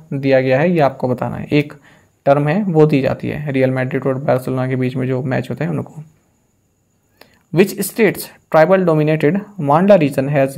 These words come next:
become the first fully functionally literate district in the country? साथ ही ये आपको बताना है, which ministry signed an M O U with Ministry of आयुष for digitalization of आयुष sector under the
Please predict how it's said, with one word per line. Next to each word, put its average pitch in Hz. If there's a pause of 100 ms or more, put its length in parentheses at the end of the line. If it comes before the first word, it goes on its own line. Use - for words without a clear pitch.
become 143
the 143
first 220 (140)
fully 170 (180)
functionally 208
literate 156
district - (220)
in 143
the 143 (460)
country? 127 (1600)
साथ 131
ही 139
ये 139
आपको 135
बताना 143
है, 180
which 170
ministry 156
signed 147 (120)
an 151
M 202
O -
U 143
with 135 (280)
Ministry 156
of 180
आयुष 160 (100)
for 143 (340)
digitalization 185 (120)
of 135 (140)
आयुष 151
sector 160 (160)
under 143
the 143